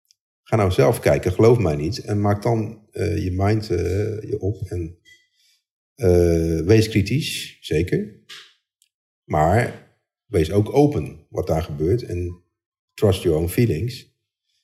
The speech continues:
Natuurlijk is er propaganda, maar dat is hier trouwens hier ook, hè, laat het <laughs> zijn. Eh, ja, ik, ik krijg heel veel energie als ik daar ben. Qua innovatie is het natuurlijk wel fascinerend. Op technologisch gebied, organisatorisch gebied.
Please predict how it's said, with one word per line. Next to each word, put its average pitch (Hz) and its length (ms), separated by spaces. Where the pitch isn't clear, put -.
Natuurlijk 87 280
is 78 60
er 82 60
propaganda, 80 840
maar 78 120
dat 71 80
is 69 80
hier 76 120
trouwens 71 300
hier 73 180
ook, 82 240
hè, - 80
laat 73 240
het 87 240
<laughs> 95 80
zijn. - 240
Eh, 80 760
ja, 87 520
ik, 107 200
ik - 120
krijg 104 180
heel 107 160
veel 95 120
energie 90 400
als 107 80
ik 104 80
daar 85 180
ben. 73 320
Qua 80 120
innovatie 95 540
is - 80
het 90 120
natuurlijk 85 180
wel 82 100
fascinerend. 87 520
Op - 120
technologisch 90 480
gebied, 87 280
organisatorisch 87 580
gebied. 87 380